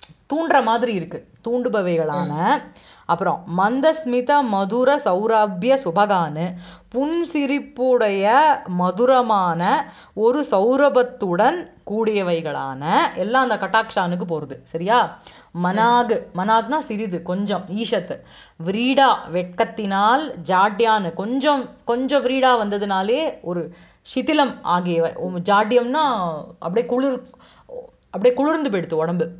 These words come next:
Speaker 1: மனாக விரீடா, கொஞ்சம் வெட்கத்தினாலே ஜாட்யானு,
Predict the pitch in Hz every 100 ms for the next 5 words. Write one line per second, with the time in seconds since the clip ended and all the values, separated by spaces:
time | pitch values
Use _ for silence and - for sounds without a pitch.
0 | - - - - _ 180 202 262 320 330
1 | 262 202 220 233 214 160 214 254 294 247
2 | 220 - 247 - 202 170 156 160 170 220
3 | 269 175 165 180 202 196 190 170